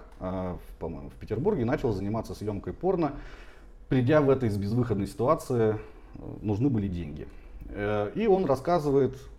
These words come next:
можно сказать, кейс. То есть вот у меня был там фотоаппарат, у меня были примерно такие-то знания, были такие-то выходы. Я начал там помощником оператора, и понеслось, понеслось. И прям в книжке указан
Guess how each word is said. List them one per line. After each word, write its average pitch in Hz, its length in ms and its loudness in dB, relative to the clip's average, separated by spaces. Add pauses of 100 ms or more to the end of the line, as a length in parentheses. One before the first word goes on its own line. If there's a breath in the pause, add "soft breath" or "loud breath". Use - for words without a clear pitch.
(140)
можно 139 300 0
сказать, 110 380 -2
кейс. 80 400 -8 (380)
То 92 60 -4
есть 85 220 -8
вот 98 280 -6
у 87 80 -6
меня 98 240 0
был 90 220 -2
там 76 300 -8 (500)
фотоаппарат, 143 800 2
у 95 80 -6
меня 104 240 -2
были 101 200 0
примерно 98 400 0
такие-то 110 360 -4
знания, 185 300 0
были 92 180 -2
такие-то - 340 -6
выходы. 160 380 0 (640 loud breath)
Я 120 200 4
начал 113 320 2
там 92 180 -8
помощником 101 500 -2
оператора, 160 540 2 (360 loud breath)
и 226 460 0 (180)
понеслось, 151 400 4
понеслось. 92 560 -2 (120)
И 123 80 -2
прям 170 260 2
в - 60 -12
книжке 139 340 2
указан 104 580 0